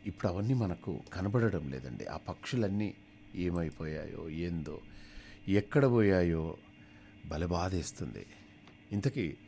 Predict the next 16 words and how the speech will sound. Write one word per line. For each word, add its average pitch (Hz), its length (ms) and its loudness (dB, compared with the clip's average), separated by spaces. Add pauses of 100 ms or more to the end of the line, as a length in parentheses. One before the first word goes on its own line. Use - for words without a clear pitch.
(480)
ఎందుకు 120 420 2
మార్నింగ్ 95 420 2
మార్నింగే 98 360 4
ఈ 87 100 0
పిచ్చుకల 87 480 -2
గురించి 87 420 -2
ఏంటి, 82 400 -4 (460)
ఈ 90 120 4
పిచ్చుకల 92 420 2
మీద 104 180 4
బ్రహ్మాస్త్రం 85 720 0
ఏంటి 90 220 0
అని 80 140 0
చెప్పేసి - 360 -6
మీరు 71 100 -4
అనుకోవచ్చు. 67 500 -8